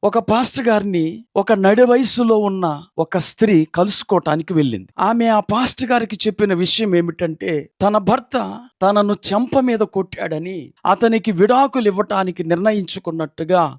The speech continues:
ఆ స్త్రీ పాస్టర్ గారికి చెప్పింది. ఆ తదుపరి ఆ పాస్టర్ గారు ఆ స్త్రీని అడిగాడు, "మరి నీ చెంప చెల్లుమనిపించిన తర్వాత నీ భర్త నిన్ను క్షమాపణ అడగలేదా?" అని. అందుకామె, "చాలా సార్లు నా భర్త నన్ను క్షమాపణ అడిగాడు, నేనే ఇంకా అతన్ని ప్రేమించదలుచుకోలేదు"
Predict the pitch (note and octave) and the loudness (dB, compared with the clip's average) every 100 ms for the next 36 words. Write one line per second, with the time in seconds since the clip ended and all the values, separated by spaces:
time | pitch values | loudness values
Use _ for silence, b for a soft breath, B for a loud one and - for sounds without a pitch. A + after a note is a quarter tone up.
0 | _ E3+ F#3+ - F#3 F#3 D3+ - - G3 | _ 0 0 -2 -2 0 -2 -4 0 0
1 | - G#3 F3+ D#3 D3+ F#3 G#3 D#3+ E3 G#2+ | 0 -4 -4 -4 -4 -2 -2 0 -2 -4
2 | - F3+ F3+ A#3+ C4+ C4+ C4 A3 G3+ G#3+ | -2 -2 2 2 4 2 4 2 2 0
3 | A3 A#3+ A3 G#3 G3 F3+ - G#3 G#3 E3+ | 0 -2 0 2 2 0 -2 0 2 2
4 | F3 F3+ C#3+ - - G3+ A#3+ A3+ A3+ - | 2 0 0 -4 -2 0 2 2 0 0
5 | G#3 A#3+ B3+ - A3 A3+ A#3+ A3+ A3+ - | 0 0 -2 0 0 0 0 0 -2 -4
6 | A3+ A#3 G#3+ F#3+ F3+ G3 G3+ G#3+ E3+ D3+ | -4 -4 -4 -4 -4 -4 -6 -4 -6 -6
7 | - F#3 A#3 F#3+ G#3+ B3+ A#3+ A3+ A3+ F#3 | -2 2 2 2 0 0 2 0 -2 -4
8 | F3 G#3 G#3 F#3+ D#3+ F3 G3 F#3 E3+ D#3+ | 0 0 0 0 2 2 2 2 2 0
9 | B2 A2 b G3+ B3 A#3 A#3 A#3+ F#3+ G3 | -2 -10 b 2 2 2 2 2 0 -4
10 | A3+ - G3 A#3+ C#4+ C4 B3 A#3 A3 A3 | -8 -2 0 2 2 2 2 2 2 2
11 | F#3 D#3 F3 G3 E3+ G3+ A3 A3+ G#3 G3 | 2 -2 0 0 2 0 0 0 0 0
12 | - E3+ F#3+ G3 F#3 E3 E3 F#3 E3+ A3+ | -2 0 2 0 0 0 2 2 2 0
13 | A3 - F3 A3+ C#4+ D4 C4 A3+ A3+ G#3+ | -2 -6 2 4 6 4 2 0 -2 -2
14 | G#3+ G3+ - F#3+ G#3+ A3+ G3 G#3+ F3+ F3 | -2 -2 2 2 2 0 -2 0 0 -2
15 | - F#3+ E3+ D#3+ D#3+ - - | -6 -4 -2 -2 -2 -4 -6